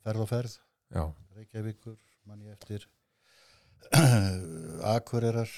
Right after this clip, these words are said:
Speaker 1: að vetri til, mikil ævintýraferð. Ég var nú ekki mjög hár í loftinu, sko. Ég hef verið,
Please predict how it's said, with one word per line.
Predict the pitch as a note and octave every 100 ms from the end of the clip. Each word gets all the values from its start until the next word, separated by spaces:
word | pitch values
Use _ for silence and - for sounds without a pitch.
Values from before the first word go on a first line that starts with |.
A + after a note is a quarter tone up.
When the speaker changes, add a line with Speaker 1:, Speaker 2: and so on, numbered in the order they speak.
| G#2+
Speaker 1:
að |
vetri | G#2+ A#2 A#2+ A#2
til, | B2 A2 - - - -
mikil | G2+ - G#2
ævintýraferð. | A2 A2 - G#2+ G2+ G#2+ F#2+
Ég | F#2+
var | G2
nú | G#2 G#2
ekki | - G#2 - _
mjög | G2+ G#2
hár | G#2+ G#2+
í |
loftinu, | G#2+ A2 - A#2
sko. | A2+ F#2
Ég | F2
hef | F#2
verið, | G2 G#2